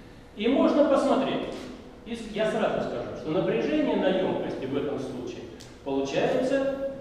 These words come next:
больше, чем напряжение питающей сети. И в этом случае для вот этого автономного, вернее, инвертора напряжения в обращенном режиме вот эта емкость, емкость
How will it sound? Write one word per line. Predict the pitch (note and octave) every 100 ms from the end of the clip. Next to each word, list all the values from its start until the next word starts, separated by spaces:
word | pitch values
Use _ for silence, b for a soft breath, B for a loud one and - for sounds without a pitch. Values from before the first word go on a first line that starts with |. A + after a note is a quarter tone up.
| -
больше, | G4+ - - G#3+ - - -
чем | - C3 - - -
напряжение | C#3 - - - - D#3+
питающей | D#3 - - - - -
сети. | - - - - B B B -
И | -
в |
этом | - D#4+ C#4+
случае | C4+ D4+ D4 C#4+ F#4 G4+ - - -
для | F#3+ -
вот | -
этого | - - - - - - - - -
автономного, | - E3 F#3+ A3+ B3+ B3 - E3+ - - -
вернее, | E3+ E3 D#3+ E3 -
инвертора | F#3 F#3 - A#3+ - - D#3+ D#3
напряжения | - - - - -
в | -
обращенном | E3+ D3+ D#3+ - D#3 B2 B2 A#2
режиме | - - C4+ F3 - - -
вот | E3 F3+
эта | A#3 A3+ G#3+
емкость, | - D4 D4+ - - - - -
емкость | D#3 D3+ - - -